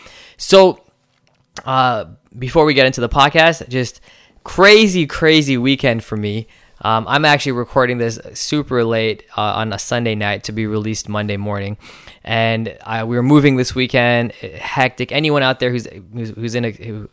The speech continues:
who's experienced moving, um, yeah, it's not fun. It's not fun. What, what we actually,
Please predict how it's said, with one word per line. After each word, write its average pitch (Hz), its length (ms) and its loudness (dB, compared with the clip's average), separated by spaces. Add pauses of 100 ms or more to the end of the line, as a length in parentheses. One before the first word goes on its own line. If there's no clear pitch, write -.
who's 117 160 -8
experienced 127 580 -2
moving, 123 540 2 (540)
um, 107 540 -2 (420)
yeah, 160 220 6
it's 147 100 2
not - 140 2
fun. 110 420 0 (340)
It's - 100 -16
not 127 160 2
fun. 120 180 2
What, 120 120 0
what 139 160 2
we 160 120 4
actually, 208 580 0